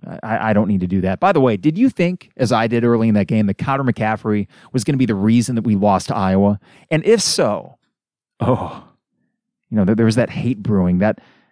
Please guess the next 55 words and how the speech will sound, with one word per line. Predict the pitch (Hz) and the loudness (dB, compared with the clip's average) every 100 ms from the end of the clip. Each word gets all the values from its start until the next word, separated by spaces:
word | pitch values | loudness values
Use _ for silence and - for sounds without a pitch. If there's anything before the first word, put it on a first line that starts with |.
| _ | _
that | 120 123 - | -4 -4 -6
toxic | 123 120 117 - 120 104 - - _ _ _ - | -6 -4 -4 -6 -4 -4 -8 -20 _ _ _ -14
venom | 101 113 123 120 98 | -4 2 2 2 2
that | 110 120 | 0 0
you | 107 | -2
feel, | - 117 104 | 0 0 2
that | 123 110 | 0 0
bile | 123 120 120 110 98 | 0 2 0 0 0
rising | 107 107 113 107 110 98 | 0 0 0 0 0 2
when | |
you | 98 | 2
think | 123 98 | 0 0
about | 107 - | 0 0
Iowa | 107 107 101 | 0 0 -2
and | 95 98 | -2 0
losing | 113 110 | 0 0
to | 98 | 0
the | 95 | 0
McCaffreys, | 98 110 104 101 104 - | 0 -2 -4 -4 -6 -2
of | 160 | 0
which | 208 - - | 0 -2 -6
there | 175 | 0
are | 180 | 2
seemingly | - 226 208 190 170 | 2 2 4 2 2
an | 147 147 | -2 -2
endless | 208 220 143 - - _ - | 0 2 2 0 -4 _ -2
number | 131 170 139 127 | 2 2 2 2
of | 113 | 2
McCaffreys | 101 123 139 131 - 107 104 | 0 -2 0 -2 0 0 2
that | |
are | 107 | 2
gonna | 107 | 2
play | - 117 | 2 0
for | 101 | 0
their | 104 98 | 0 0
dad | 101 87 - - - | 0 -4 -10 -20 -4
on | 110 | 0
that | 98 95 | 0 0
team. | 98 80 | -4 -4
What | 92 | -4
is | 85 | -6
it, | 85 - | -12 -6
Patrick | 117 117 135 131 - _ - | -4 -4 -4 -6 -10 _ -4
off | 117 | -2
the | 113 | 0
bench? | 117 117 - | 0 0 0
Give | 104 | 0
me | |
a | 80 | 0
break. | 69 - - _ _ _ | -6 -12 -16 _ _ _
I | - | -4
don't | 120 | 0
need | 127 113 | 2 2
coaches' | - 139 131 131 | 2 0 2 -2
sons | - 139 113 98 98 | 0 2 2 2 0